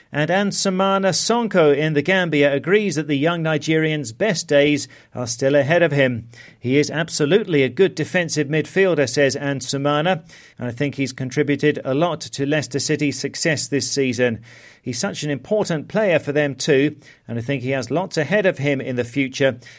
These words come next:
and one day he can become one of the best midfielders in Africa and emulate his fellow countrymen like John Obi Mikel and J J Okocha."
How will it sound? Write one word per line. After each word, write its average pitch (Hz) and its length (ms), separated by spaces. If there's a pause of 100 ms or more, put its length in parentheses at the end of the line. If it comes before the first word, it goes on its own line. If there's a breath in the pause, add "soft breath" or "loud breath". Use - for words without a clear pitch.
(140)
and 123 100
one 202 180
day 180 220
he 143 160
can 147 160
become 147 320
one 143 140
of 120 100
the 123 80
best 165 400
midfielders 175 720
in 165 160
Africa 190 580 (420 loud breath)
and 117 140
emulate 131 380
his 120 180
fellow 143 300
countrymen 151 580
like 131 220
John 170 240
Obi 151 280
Mikel 135 560 (240 loud breath)
and 113 200
J 143 260
J 143 340
Okocha." 160 760